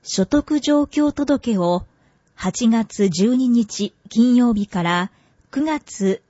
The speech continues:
十二日月曜日までに提出してください。提出がない場合、八月以降の手当が受けられなくなることがあります。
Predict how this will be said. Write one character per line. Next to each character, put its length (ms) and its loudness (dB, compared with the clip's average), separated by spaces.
十 260 0
二 140 4
日 480 0
月 380 0
曜 260 0
日 120 0
ま 120 -4
で 160 -2
に 340 2
提 220 0
出 280 -4
し 80 -4
て 120 -2
く 80 -10
だ 140 -4
さ 200 -4
い。 120 -4
提 220 4
出 220 -4
が 160 4
な 140 2
い 100 -2
場 180 2
合、 40 0
八 300 -2
月 340 -2
以 120 2
降 320 0
の 140 2
手 280 -4
当 180 -2
が 280 0
受 260 -4
け 60 2
ら 100 0
れ 140 -2
な 120 -2
く 120 0
な 100 2
る 120 -2
こ 120 -4
と 140 -2
が 280 0
あ 100 -4
り 100 -2
ま 160 -4
す。 180 -20